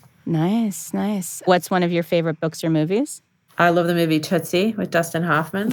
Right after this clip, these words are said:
Speaker 1: <laughs> Love it. So
Speaker 2: Love
Speaker 1: good,
Speaker 2: that
Speaker 1: Bill
Speaker 2: movie
Speaker 1: Murray.
Speaker 2: so much.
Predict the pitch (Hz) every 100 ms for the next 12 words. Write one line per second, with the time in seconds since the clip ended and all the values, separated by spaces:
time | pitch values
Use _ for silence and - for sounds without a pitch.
0 | - 208 - - 220 - 220 208 214 254
1 | - 294 - - - _ - - - -
2 | - 160 262 185 180 269 294 - 269 294
3 | 294 - - - - - - - 175 165
4 | 156 143